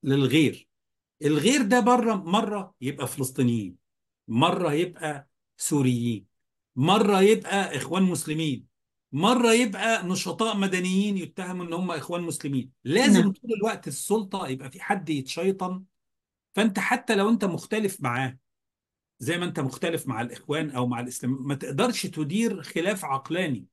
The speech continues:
Speaker 2: نعم.
Speaker 1: لأنك مطلوب منك إنك تحطه في خانة إن دول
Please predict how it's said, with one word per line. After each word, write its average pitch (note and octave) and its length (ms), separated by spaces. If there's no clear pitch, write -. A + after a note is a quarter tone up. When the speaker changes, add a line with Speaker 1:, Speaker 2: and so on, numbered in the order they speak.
Speaker 2:
نعم. G3 240
Speaker 1:
لأنك F#3+ 320
مطلوب G3+ 440
منك A3+ 280
إنك D#3+ 280
تحطه G3 420
في - 80
خانة G3 360
إن D#3+ 260
دول G3+ 400